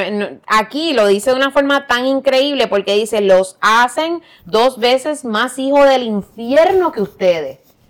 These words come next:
En otras palabras, tú estás en el infierno y no lo sabes. Y estás haciendo esta persona que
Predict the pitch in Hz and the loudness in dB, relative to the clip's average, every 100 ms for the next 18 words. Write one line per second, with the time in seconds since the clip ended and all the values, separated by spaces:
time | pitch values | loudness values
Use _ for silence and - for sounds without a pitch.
0 | _ - 208 226 277 - 277 277 294 - | _ -6 -4 -2 -2 -2 -2 2 0 0
1 | 180 - 285 - 349 339 330 311 285 285 | -4 -6 -8 -4 -4 -2 -2 -2 -4 2
2 | 277 220 190 185 220 233 214 180 151 156 | 2 2 -2 0 0 0 2 2 0 -2
3 | 170 _ _ _ _ _ _ _ _ - | -8 _ _ _ _ _ _ _ _ -6
4 | 247 247 262 294 311 330 302 294 302 302 | -4 -2 -2 -2 -4 -4 -6 -4 -4 -2
5 | 294 311 285 254 220 208 - _ | -4 -6 -6 -4 -4 -6 -8 _